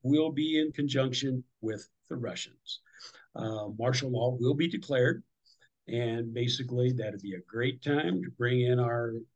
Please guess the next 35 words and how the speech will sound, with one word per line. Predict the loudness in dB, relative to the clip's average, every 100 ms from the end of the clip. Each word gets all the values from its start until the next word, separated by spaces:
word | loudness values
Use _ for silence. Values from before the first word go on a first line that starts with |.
| _
new | 0 0
currency | 4 4 4 2 2 2 -2 _ _ _
for | -4
them | 0 2
to | 2
get | 0 -2
total | 2 2 2 0
control | 0 2 0 0
of | 0
what | 0
they | 2 0 2
want. | 0 0 0
When | -2 -2
the |
smoke | -2 -2 -2 -2 -6
clears, | 4 6 6 2 -2 -10 -20 -20 _
you're | -6 0
gonna | 2 2 0
find | 2 2 4 4 2
a | 2 -4 -6
lot | -6 2
less | 2 2
people. | -2 -6 -8 -4 -2
You're | -2 -4 -2
gonna | -2 -2
find | -4 -2 -2 -4
people | -4 -4 -4 -8
walking | -8 -8 -2 0
around | 0 0 0
in | 0
a | 0
daze | 0 0 2 0
for | -4 -8 -14 -4
months. | 0 0 -2 -10 -10 -20 -20 -20 _
Um, | -8 -6 -6 -10 -12